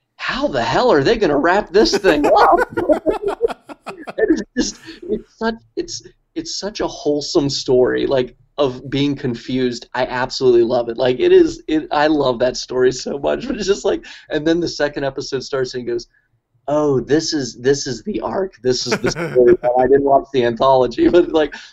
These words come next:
Speaker 1: I just, I just love him, like, illustrating himself, like,
Speaker 2: <laughs>
Speaker 1: looking at his watch, being like,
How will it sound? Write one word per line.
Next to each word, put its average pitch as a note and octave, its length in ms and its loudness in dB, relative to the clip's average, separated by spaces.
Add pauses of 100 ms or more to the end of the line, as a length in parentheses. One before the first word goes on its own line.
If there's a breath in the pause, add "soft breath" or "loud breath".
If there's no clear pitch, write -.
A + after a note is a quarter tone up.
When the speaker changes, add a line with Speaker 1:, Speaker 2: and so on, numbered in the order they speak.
(140)
Speaker 1:
I D#3+ 140 2
just, F#3+ 300 4 (100)
I E3+ 120 2
just A3 240 2
love E3 320 2
him, F3+ 280 -2
like, E3 280 0
illustrating E3 540 -2
himself, D#3+ 420 -6
like, - 180 -8 (220)
Speaker 2:
<laughs> - 280 -16
Speaker 1:
looking E3 260 -4
at E3+ 100 2
his B2 160 0
watch, C#3+ 340 -2
being E3+ 160 -4
like, B2+ 260 -6